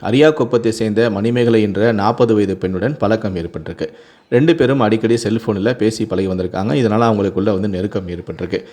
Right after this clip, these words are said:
அவர் ஒரு பெரிய அதிகாரி அப்படிங்கிறதால மணிமேகலையை வந்து அந்த அதிகாரியை உல்லாசத்துக்கு அழைச்சிருக்காங்க.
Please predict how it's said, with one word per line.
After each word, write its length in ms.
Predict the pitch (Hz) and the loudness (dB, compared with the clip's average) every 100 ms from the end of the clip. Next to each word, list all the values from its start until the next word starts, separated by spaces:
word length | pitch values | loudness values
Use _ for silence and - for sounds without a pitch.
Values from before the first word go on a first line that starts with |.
| - - - | -20 -16 -2
அவர் 200 | 113 117 | 2 4
ஒரு 160 | 113 | 4
பெரிய 320 | - 123 160 | 4 4 4
அதிகாரி 380 | 131 123 123 113 | 4 4 4 2
அப்படிங்கிறதால 680 | 104 104 98 95 95 131 98 92 | 2 0 -2 -2 0 0 -2 -2
மணிமேகலையை 600 | 117 147 135 123 113 104 | 0 2 2 4 4 4
வந்து 300 | 95 120 143 | 0 0 0
அந்த 200 | 107 92 | 0 0
அதிகாரியை 480 | 104 123 104 110 | 0 2 2 2
உல்லாசத்துக்கு 560 | 104 101 107 101 98 101 | 0 0 -2 -4 -4 -4
அழைச்சிருக்காங்க. 460 | 87 87 90 87 | -4 -6 -8 -6